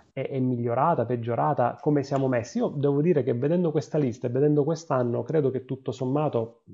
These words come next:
sia stato un buon anno, quello, eh, o comunque abbastanza nella media o superiore alla media. Che ricordi abbiamo di The Hurt Locker?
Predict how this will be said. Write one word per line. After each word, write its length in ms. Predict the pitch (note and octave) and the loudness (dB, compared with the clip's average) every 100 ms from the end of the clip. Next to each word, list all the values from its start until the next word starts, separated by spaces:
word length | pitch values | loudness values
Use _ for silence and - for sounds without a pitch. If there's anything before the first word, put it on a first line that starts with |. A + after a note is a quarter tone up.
| - _ _ | -20 _ _
sia 240 | _ - A2 | _ -12 -8
stato 260 | - B2 | -4 -2
un 200 | A2+ A2 | -2 -2
buon 240 | A#2 C3 A#2+ | 2 2 2
anno, 520 | G#2+ G2+ G#2 G#2 G2+ | -6 -8 -10 -10 -14
quello, 800 | - G#2+ G2+ G#2 G#2 G2+ G2+ G2+ - - - - - - _ | -14 -10 -8 -8 -8 -10 -10 -12 -16 -20 -20 -20 -20 -20 _
eh, 80 | - | -14
o 100 | - A#2+ | -6 0
comunque 380 | F3+ F#3 C#3 - | 2 4 2 0
abbastanza 480 | C3+ B2+ C#3+ C3 | -2 -2 0 0
nella 120 | C3 B2+ | 2 2
media 220 | C#3+ C3 | 2 2
o 40 | |
superiore 500 | A#2 A#2+ A#2+ A#2+ A2+ | 0 -2 0 0 0
alla 160 | A2 A2 | -2 -4
media. 360 | A2 G#2+ G#2+ - _ _ | -6 -6 -8 -12 _ _
Che 100 | - | 0
ricordi 320 | C#3+ D#3 E3 | 4 6 6
abbiamo 300 | E3+ C#3+ B2 A2+ | 6 4 4 2
di 100 | A#2 | 0
The 80 | A2+ | 0
Hurt 220 | A2 - | -2 -2
Locker? 440 | A2 G#2+ A2 - | -2 -2 -8 -10